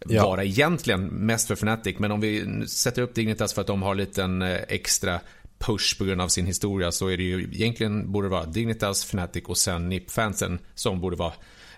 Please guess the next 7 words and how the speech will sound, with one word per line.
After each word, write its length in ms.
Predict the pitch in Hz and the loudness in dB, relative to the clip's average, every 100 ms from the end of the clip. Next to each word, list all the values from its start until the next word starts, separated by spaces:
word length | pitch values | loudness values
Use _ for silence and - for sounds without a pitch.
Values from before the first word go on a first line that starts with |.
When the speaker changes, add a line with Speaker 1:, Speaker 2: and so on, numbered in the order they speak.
| - | -6
Speaker 2:
eh, 180 | 92 85 - - - | -2 -2 -6 -12 -8
ja, 180 | 104 92 - | -4 -4 -4
de 160 | - 95 | -4 -4
som, 180 | - - - - - - - - - - | -6 -10 -12 -12 -14 -16 -18 -20 -20 -10
den 140 | - 131 | -2 0
minsta 300 | 123 95 120 | 2 2 2
skaran 400 | 127 95 87 | 2 2 0